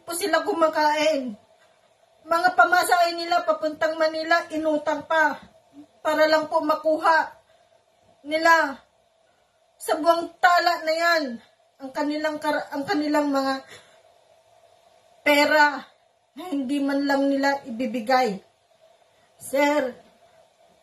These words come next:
Sir Rafi, sana po matugunan niyo po ang aming mga problema. Dahil hindi nila ba alam na kami din na, na, naghihirap,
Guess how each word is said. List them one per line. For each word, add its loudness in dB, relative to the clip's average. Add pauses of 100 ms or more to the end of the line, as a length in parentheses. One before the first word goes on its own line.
Sir 0
Rafi, -2
sana -2
po 0 (240)
matugunan -2
niyo -4
po -6
ang -4
aming -2
mga -4
problema. 0 (580)
Dahil 0
hindi -2
nila 4
ba 6 (560)
alam 2 (420)
na -14
kami -6
din -4
na, -4
na, -4 (680)
naghihirap, 2